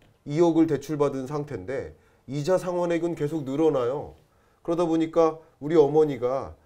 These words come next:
살림을, 이 밥상을 차릴 그 자금이 좀 줄어서 반찬 개수가 줄어들어요. 그래서 우리 초등학교 다니는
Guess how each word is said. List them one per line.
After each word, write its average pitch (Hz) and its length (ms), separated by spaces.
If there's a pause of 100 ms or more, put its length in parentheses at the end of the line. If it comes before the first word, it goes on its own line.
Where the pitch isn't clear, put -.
(220)
살림을, 170 680 (580)
이 135 320 (180)
밥상을 170 440
차릴 151 420 (320)
그 135 480 (240)
자금이 160 440
좀 156 140
줄어서 135 640 (380)
반찬 147 420
개수가 156 380
줄어들어요. 104 760 (400)
그래서 165 200
우리 160 160
초등학교 175 400
다니는 147 560